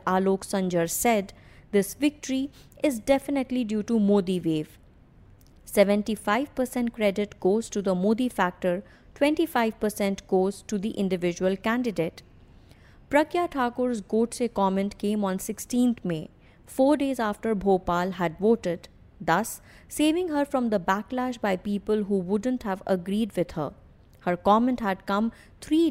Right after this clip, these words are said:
days before the last phase of elections, which were due on nineteenth May. Digvijay Singh is credited with being the Chief Minister of Madhya Pradesh for two terms between nineteen ninety-three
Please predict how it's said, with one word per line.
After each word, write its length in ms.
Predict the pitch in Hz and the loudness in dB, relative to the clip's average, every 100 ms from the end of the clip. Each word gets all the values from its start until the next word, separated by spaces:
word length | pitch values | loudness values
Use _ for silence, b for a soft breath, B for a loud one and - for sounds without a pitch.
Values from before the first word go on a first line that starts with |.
| 214 | 0
days 260 | 254 247 190 | 0 -2 -4
before 240 | 196 208 208 | -2 0 0
the 100 | 202 | 2
last 400 | 190 214 254 - | 2 0 -4 -4
phase 220 | 220 208 | -2 -2
of 120 | 202 185 | -4 -2
elections, 500 | 196 202 247 240 208 | -2 -2 -4 -4 -4
which 120 | 190 | -2
were 140 | 190 175 196 | -4 -2 -2
due 180 | 226 - | -4 -2
on 240 | 180 175 | -2 0
nineteenth 640 | 180 196 208 226 220 - 180 | 0 0 -2 -2 -4 -2 -4
May. 180 | 156 - - - - - - b b b b - 208 | -4 -6 -16 -20 -20 -20 -20 b b b b 6 6
Digvijay 460 | 196 240 202 180 | 6 2 2 2
Singh 340 | - 247 254 262 B B | 2 0 0 -2 B B
is 120 | 277 - 302 | -6 -4 0
credited 500 | 302 302 320 311 247 | 0 0 -2 -4 -2
with 200 | 233 190 | -4 -2
being 260 | 247 320 330 | -2 0 -2
the 100 | 247 | -4
Chief 320 | 240 220 - | -4 -4 -2
Minister 460 | 208 202 - 220 | 0 -2 -2 0
of 160 | 190 190 185 | 0 0 -4
Madhya 220 | 180 226 214 | -2 -4 -2
Pradesh 360 | 190 202 214 | 0 0 0
for 140 | 190 185 - | -2 -2 0
two 120 | 254 262 220 | -2 0 0
terms 300 | 202 208 202 | 0 0 -2
between 380 | 190 196 185 180 | -4 -4 -4 -2
nineteen 340 | 196 226 247 233 | -2 -4 -4 -4
ninety-three 540 | 202 196 185 - 220 | -4 -4 -8 -6 -6